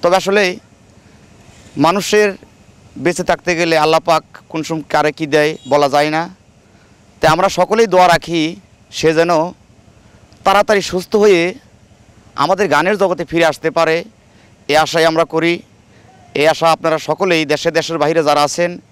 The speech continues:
সকলেই এই দোয়া করবেন। এবং শি-, একজন শিল্পী আরেকজন শিল্পীকে ভালোবাসা, এটা সবারই নিয়ম,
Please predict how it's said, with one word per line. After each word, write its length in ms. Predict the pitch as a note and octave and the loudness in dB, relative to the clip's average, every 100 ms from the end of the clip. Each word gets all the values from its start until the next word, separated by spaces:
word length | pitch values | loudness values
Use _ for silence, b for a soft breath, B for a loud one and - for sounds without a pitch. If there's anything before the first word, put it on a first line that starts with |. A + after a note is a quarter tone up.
| b b b - | b b b -6
সকলেই 600 | D3+ D#3+ F3 F3 F3+ - - _ b b - | -4 0 0 0 -2 -6 -20 _ b b -4
এই 140 | D3 | -4
দোয়া 240 | D3+ E3+ E3 | 2 2 4
করবেন। 500 | E3 D#3+ F3+ F#3+ F#3+ _ _ - - - _ _ - | 2 2 0 0 -6 _ _ -20 -20 -20 _ _ 0
এবং 440 | D3+ F3 D#3+ F#3 - _ _ _ - - - - D3+ D#3 - | 4 4 4 0 -10 _ _ _ -20 -20 -20 -20 -20 -20 -14
শি-, 220 | - - - - | -6 -4 -6 -4
একজন 260 | E3 F3 A3+ | -2 0 0
শিল্পী 360 | - A3+ G#3+ G#3 | 0 0 2 2
আরেকজন 280 | F#3+ F#3+ | 2 0
শিল্পীকে 400 | G3 G3 F#3+ F#3+ | -2 -2 0 2
ভালোবাসা, 600 | E3+ F3+ F#3 E3 E3 E3+ - _ _ _ _ _ _ - | 2 4 4 2 0 0 -2 _ _ _ _ _ _ -6
এটা 360 | D#3 E3 D#3 - - _ _ _ _ _ | 2 4 4 0 -8 _ _ _ _ _
সবারই 360 | - E3 F3 E3 | -6 0 0 0
নিয়ম, 320 | D3+ C#3+ | 0 -2